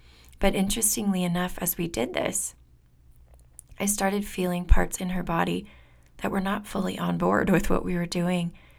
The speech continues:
And so I had her sit with espe-, especially her sacral and root chakras and just hold space for them for a moment after we signed the contract, because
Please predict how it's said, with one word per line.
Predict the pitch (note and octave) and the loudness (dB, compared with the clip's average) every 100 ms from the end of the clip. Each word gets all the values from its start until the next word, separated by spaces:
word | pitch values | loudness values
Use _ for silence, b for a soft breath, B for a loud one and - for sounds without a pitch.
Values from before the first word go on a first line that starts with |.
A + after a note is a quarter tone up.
| B B B | B B B
And | G#3 G3+ | -2 2
so | A3 - | 2 2
I | B3 | 0
had | B3 A#3 | 0 -4
her | A#3 A3 G#3+ | -4 -2 -2
sit | G3+ - F3+ F3+ - - - - - - - - - | -2 -2 -2 -4 -8 -18 -20 -20 -20 -20 -20 -20 -10
with | F#3 F#3 F3 E3+ - - - | -2 0 0 -2 -10 -14 -4
espe-, | - - A3+ - - | -2 -2 -4 -6 -6
especially | G3 G#3 G3+ G#3 | -4 -2 -2 -2
her | A3 F3+ | -4 -2
sacral | - F#3 E3+ F#3+ F3+ | 0 0 0 -2 -2
and | F3 E3+ | -2 -4
root | E3 - | -4 -4
chakras | - - - - - - - b b b b b b - | -6 -8 -6 -6 -6 -10 -16 b b b b b b -2
and | G3 | 0
just | G3 G3+ | 2 0
hold | - G3+ | 0 0
space | - - F3+ F3 - | -2 -2 -2 -2 -4
for | G3+ | -2
them | G3 F#3 | -2 -2
for | F#3+ F3+ | -4 -4
a | |
moment | F3 F3 F3 E3+ | -2 -2 -2 -2
after | E3+ - | -4 -6
we | E3+ | -4
signed | E3+ - F#2 | -2 -2 -4
the | F#3 | -4
contract, | - - - - F#3+ - | -6 -4 -4 -6 -8 -10
because | G3+ G#3 F#3 F3+ | -12 -6 -4 -4